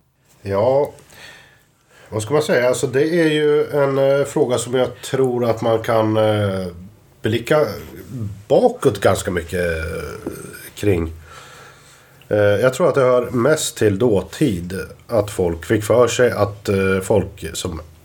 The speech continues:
engagerar sig i ufo-frågan, undersöker ufo-fenomenet och håller på med såna här fenomen, va, är, eh, lite utanför, lite annorlunda, lite stolliga, så,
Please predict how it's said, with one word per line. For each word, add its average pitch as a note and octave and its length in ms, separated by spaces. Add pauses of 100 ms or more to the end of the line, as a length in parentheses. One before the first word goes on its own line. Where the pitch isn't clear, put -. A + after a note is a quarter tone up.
engagerar C#3 460
sig C3 200
i C3 240
ufo-frågan, B2 640
undersöker A#2 640
ufo-fenomenet F2+ 600
och F2+ 60
håller F2+ 140
på E2+ 180
med D#2+ 300
såna F2 220
här D#2+ 80
fenomen, F#2 480
va, E2 160 (840)
är, G2 540 (260)
eh, G#2+ 60
lite G#2 520 (720)
utanför, A2+ 880
lite A2 240
annorlunda, G#2 840
lite D#3+ 240
stolliga, F2 580
så, - 160